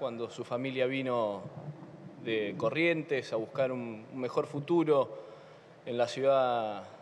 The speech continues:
de Buenos Aires y en la provincia de Buenos Aires.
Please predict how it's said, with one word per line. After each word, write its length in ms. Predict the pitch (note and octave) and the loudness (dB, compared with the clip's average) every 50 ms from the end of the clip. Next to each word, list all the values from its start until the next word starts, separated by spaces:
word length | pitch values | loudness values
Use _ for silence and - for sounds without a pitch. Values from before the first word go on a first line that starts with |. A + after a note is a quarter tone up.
| - - - - - - - - C3 | -20 -20 -20 -20 -20 -20 -20 -8 -6
de 60 | B2 | -2
Buenos 320 | A#2 A#2+ B2 A#2+ A#2+ - F3+ | 0 0 0 0 2 4 4
Aires 260 | F3+ F3+ F3+ D3+ B2 | 6 6 4 2 0
y 60 | B2 | 0
en 60 | A2+ | -2
la 80 | A2+ G2+ | 0 0
provincia 320 | A#2+ A#2 A#2+ C3 C3 - | 0 0 0 0 -2 -2
de 80 | B2+ B2 | -2 -2
Buenos 260 | A#2+ A#2 A#2 - - | 0 0 -2 2 4
Aires. 560 | F3 F3 E3 D#3+ D3+ D#3+ D#3 D3 C#3+ - - | 6 6 6 4 4 2 2 2 0 -10 -14